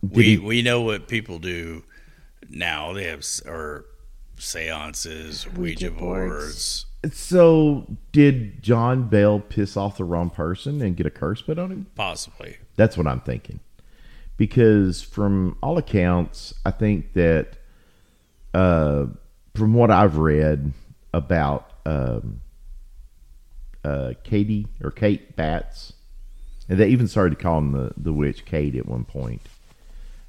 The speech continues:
Speaker 1: uh, in regard to, uh, Kate Batts. They started calling her Kate, and I'm like, I think he pissed her off. I think she put a curse on him.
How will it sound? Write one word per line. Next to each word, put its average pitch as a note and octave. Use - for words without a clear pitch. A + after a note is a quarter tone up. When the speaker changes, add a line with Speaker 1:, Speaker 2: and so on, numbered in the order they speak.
Speaker 1:
uh, C2
in F#2+
regard E2
to, C#2+
uh, C2
Kate -
Batts. A#1+
They D#2+
started E2+
calling D2
her C#2+
Kate, -
and E2+
I'm G2
like, F2
I G#2
think A#2
he G2+
pissed E2+
her D#2+
off. C#2+
I D2+
think E2+
she -
put C#2+
a C2
curse -
on G1+
him. G#1